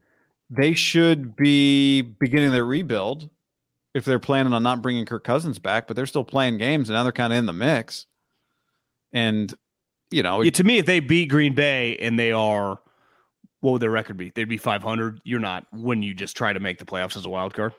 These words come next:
Speaker 1: Yeah, I mean, let's see. Like, who do the Lions play this week? Lions just got their asses kicked. I'm not saying their, their bubble is burst, but,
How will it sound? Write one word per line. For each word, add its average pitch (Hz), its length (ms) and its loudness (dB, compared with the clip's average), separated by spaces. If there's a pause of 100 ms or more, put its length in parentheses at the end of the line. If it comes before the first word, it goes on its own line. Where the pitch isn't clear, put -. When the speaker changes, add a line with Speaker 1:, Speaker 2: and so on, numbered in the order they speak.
(160)
Speaker 1:
Yeah, 175 360 0
I 127 80 -2
mean, 151 180 0
let's 233 200 2
see. 233 220 0
Like, 175 160 2
who 214 140 0
do 247 60 0
the 214 100 2
Lions 196 320 0
play 110 200 -2
this 87 160 -10
week? 85 100 -16
Lions 156 300 -2
just - 120 -6
got 127 140 0
their 87 160 -8
asses 131 400 -4
kicked. - 400 -20 (100)
I'm 147 120 0
not 139 160 0
saying 123 340 0
their, 92 360 -4 (420)
their 117 200 -2
bubble 127 400 2
is 80 140 -2
burst, 101 480 -2
but, 113 300 0